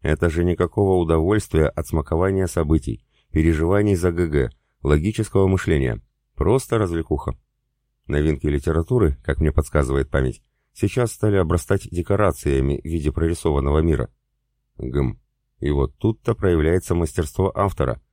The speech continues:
Если плохо прописал, то картинка блеклая, стены зданий картонные, а герои смазаны. Случается, что писатели в погоне за прибылью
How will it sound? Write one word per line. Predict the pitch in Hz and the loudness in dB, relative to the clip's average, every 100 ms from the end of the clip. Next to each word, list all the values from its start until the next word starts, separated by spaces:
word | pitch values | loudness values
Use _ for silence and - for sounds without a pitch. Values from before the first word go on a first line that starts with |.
| _ _ _ | _ _ _
Если | 69 80 110 - | -2 0 2 0
плохо | 95 107 - 90 | -2 -2 -2 -2
прописал, | 92 - - 110 107 - _ _ _ | -2 -4 -2 -2 -2 -6 _ _ _
то | - | -6
картинка | - 110 135 123 82 | -2 0 0 0 2
блеклая, | 78 85 - 80 71 - _ | 2 0 2 0 0 -6 _
стены | - - 113 80 | -6 -2 0 0
зданий | 71 82 76 | 2 2 2
картонные, | 69 - 92 92 87 78 - _ _ - | -2 -2 0 0 0 -2 -4 _ _ -8
а | 147 | -4
герои | 92 78 87 | 0 2 2
смазаны. | 71 71 67 65 62 - _ _ _ _ _ _ | 0 -2 -4 -4 -6 -12 _ _ _ _ _ _
Случается, | - 80 - 95 85 80 | -6 -4 2 2 2 -2
что | - | -2
писатели | 80 80 110 110 - 65 | -4 -2 -2 0 -2 -2
в | - | -2
погоне | 82 80 76 | 2 4 4
за | 71 | 2
прибылью | 80 85 67 64 | 0 2 2 0